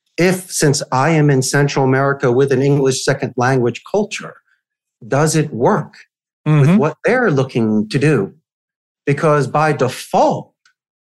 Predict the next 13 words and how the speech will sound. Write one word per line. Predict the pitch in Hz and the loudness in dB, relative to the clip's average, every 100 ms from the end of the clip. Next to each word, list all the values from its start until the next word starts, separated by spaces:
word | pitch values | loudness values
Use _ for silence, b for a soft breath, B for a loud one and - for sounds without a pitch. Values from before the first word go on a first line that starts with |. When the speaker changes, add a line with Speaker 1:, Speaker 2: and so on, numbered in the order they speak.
| _ _ - | _ _ -2
Speaker 1:
I've | 147 175 | 0 0
had | 160 170 | 0 0
to | 170 | 0
reject | 151 147 139 139 147 - | 0 0 0 0 -2 -4
more | 127 135 | -2 -2
campaigns | - 131 127 107 107 110 | 0 -2 -2 -4 -2 0
than | 135 | 0
accept, | 156 - 214 247 - | -2 -2 0 -2 -2
either | 107 101 107 | -2 0 -2
because | 117 113 127 110 | -2 -2 -2 0
of | 107 | 0
language | 107 98 98 107 - | -2 -2 -4 -4 -6
capacity, | - - 104 - 110 - 156 208 | -10 -4 -4 -4 -6 -2 -2 -4